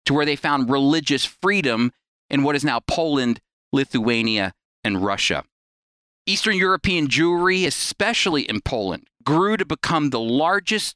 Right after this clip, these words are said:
Jewish community in the diaspora. Shtetls canvassed the Eastern European countryside. These are small, tiny Jewish villages that really embody the Ashkenazi lifestyle. And this is actually where we get the famous story of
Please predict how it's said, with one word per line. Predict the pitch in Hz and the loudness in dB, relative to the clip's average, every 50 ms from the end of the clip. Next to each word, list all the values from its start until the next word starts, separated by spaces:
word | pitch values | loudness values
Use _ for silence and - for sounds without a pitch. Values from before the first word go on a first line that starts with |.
| _ _ - | _ _ -4
Jewish | 117 139 175 190 196 185 - - | -2 0 2 2 2 0 0 -2
community | - 180 170 160 160 170 170 170 160 170 175 170 - _ - | -2 -2 0 2 2 2 0 0 0 -2 -2 -2 -4 _ -2
in | 160 165 165 165 | -2 0 0 0
the | 160 147 | -2 -2
diaspora. | 135 - 160 165 160 160 160 156 147 - - - 101 92 - - - _ _ _ _ _ _ _ _ _ _ - | -2 -4 -4 -2 -2 -2 -2 -2 -2 -4 -4 -4 -4 -6 -6 -6 -12 _ _ _ _ _ _ _ _ _ _ -4
Shtetls | - - - - 190 190 190 185 180 156 139 131 - - - | -4 -2 -2 -2 -2 0 0 0 0 0 -2 -2 -6 -6 -4
canvassed | - - 175 175 180 190 196 190 160 147 131 104 - - - - - - _ _ _ _ - | -4 -2 0 0 0 0 0 0 -2 -2 -4 -4 -4 -4 -6 -6 -6 -10 _ _ _ _ -6
the | 131 117 - | -6 -4 -2
Eastern | 170 156 - - 156 147 131 | -2 -2 -2 -2 0 0 2
European | 127 131 127 117 - - 143 123 117 104 | 2 2 0 -2 -2 -2 -2 -2 -2 -4
countryside. | - - 135 123 - 120 107 - - 113 98 95 - _ _ _ _ - | -4 -4 -6 -4 -2 -4 -2 -2 -2 -2 -4 -4 -8 _ _ _ _ -2
These | 196 - 170 | 0 0 0
are | 143 | 0
small, | - - - 175 180 180 180 180 180 180 160 | 0 0 0 2 2 2 2 2 2 0 0
tiny | - - - 175 175 170 156 135 | -2 -2 -2 0 0 0 0 -2
Jewish | 120 113 - 156 170 175 165 156 - - - | -2 -2 -2 0 2 2 2 2 0 0 -2
villages | 123 107 143 151 151 160 143 127 131 117 110 - | -2 -2 -2 -2 -2 -2 0 0 0 -2 -2 -2
that | 127 - - | -4 -2 -2
really | 143 123 131 131 123 - 139 | 0 0 0 -2 -2 0 0
embody | 127 120 117 139 123 123 139 131 135 127 | 0 0 0 -2 -2 -2 0 0 0 0
the | 107 107 98 - _ - | 0 -2 -4 -6 _ -6
Ashkenazi | 127 131 - - - - 135 117 113 113 117 110 - 117 101 98 | -4 -4 -4 -4 -4 -4 -2 -2 0 0 0 -2 -2 0 0 0
lifestyle. | 98 104 104 113 117 - - - 117 98 95 87 - - - - | 0 0 0 -2 -2 -2 -2 -2 -2 -4 -4 -4 -4 -6 -6 -4
And | - 196 185 196 | -2 -2 -2 -2
this | 254 - | -2 -2
is | - - | -2 -2
actually | 233 220 - - 220 185 | -2 -2 -2 -2 0 0
where | 175 165 | 0 0
we | 156 165 | 0 -2
get | 147 165 - | -2 -4 -4
the | - 139 | -6 -6
famous | - - 165 170 170 165 147 | -4 -4 -2 -2 -2 -2 -4
story | - - - 165 165 170 175 | -4 -4 -4 -2 0 0 0
of | 156 | -2